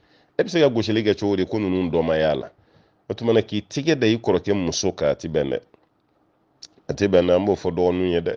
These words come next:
kɛrɛnkɛrɛnyala an ka villages la. Nin problème ka ca villages de la, n'o tɛ duguba kɔnɔ a man ca. E kelen kelen i bɛ to k'o mɛn, mais a man ca. Mais a ka ca yɔrɔ min, o kɛra laada yɛrɛ de ye sa.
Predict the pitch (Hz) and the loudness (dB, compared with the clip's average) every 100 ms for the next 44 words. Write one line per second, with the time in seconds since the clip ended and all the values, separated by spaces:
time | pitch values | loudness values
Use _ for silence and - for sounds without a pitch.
0 | - - 90 87 90 92 90 90 90 92 | -6 -2 -2 0 0 2 2 2 0 -2
1 | 87 90 87 90 80 64 - _ _ _ | 0 -2 -2 -4 -4 -6 -8 _ _ _
2 | _ - 85 - 92 85 87 90 85 - | _ -8 -8 -4 -4 0 -2 -2 -6 -4
3 | 87 80 87 82 90 78 73 67 - 80 | -4 -2 -2 -2 -2 -4 -4 -6 -8 -8
4 | 92 92 82 85 82 90 87 76 71 78 | -6 -6 -4 -4 0 0 -2 -4 -2 -4
5 | 78 80 - - _ _ _ _ _ _ | -6 -8 -10 -16 _ _ _ _ _ _
6 | - - 101 101 101 104 90 98 110 104 | -18 -6 0 0 2 2 2 -2 -4 -4
7 | 90 80 82 78 - 85 80 80 82 - | -4 -2 -4 -4 -8 -6 -4 -2 -4 -4
8 | 76 - 87 78 - 95 95 113 113 123 | -6 -6 -6 -4 -4 -6 -2 0 2 2
9 | 135 113 110 123 - _ _ _ _ - | 2 0 -2 -4 -8 _ _ _ _ -18
10 | - 123 135 104 82 80 101 98 87 78 | -6 -2 0 0 -2 -2 2 2 2 -2
11 | 73 - 69 | -6 -8 -12